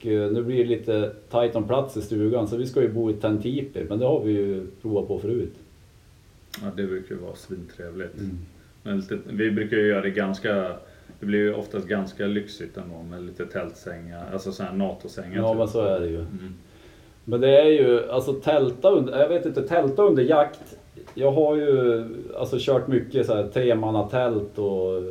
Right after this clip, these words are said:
Speaker 1: ja, men pupper, men alltså en tentipi eller motsvarande, det kan jag ju faktiskt varmt rekommendera. Det är ju ett, alltså det är ju så s-,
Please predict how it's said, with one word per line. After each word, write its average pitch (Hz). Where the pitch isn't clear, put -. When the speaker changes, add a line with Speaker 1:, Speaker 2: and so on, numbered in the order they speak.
Speaker 1:
ja, 110
men 107
pupper, 131
men 113
alltså 117
en 110
tentipi 135
eller 117
motsvarande, 117
det 113
kan 151
jag 127
ju 104
faktiskt 113
varmt 120
rekommendera. 101
Det 120
är 123
ju 127
ett, -
alltså 127
det 127
är 139
ju 139
så 156
s-, -